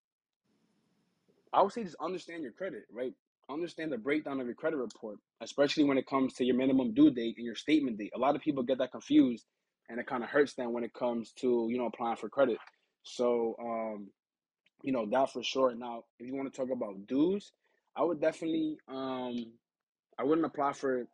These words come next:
you know, too much credit at once, especially if you don't need it or you don't have a purpose for it.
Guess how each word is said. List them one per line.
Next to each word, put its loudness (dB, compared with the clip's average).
you -6
know, 0
too 0
much 0
credit 4
at 0
once, 0
especially -2
if -8
you -2
don't -4
need 2
it 2
or 0
you -2
don't -6
have -6
a -10
purpose -4
for -8
it. -14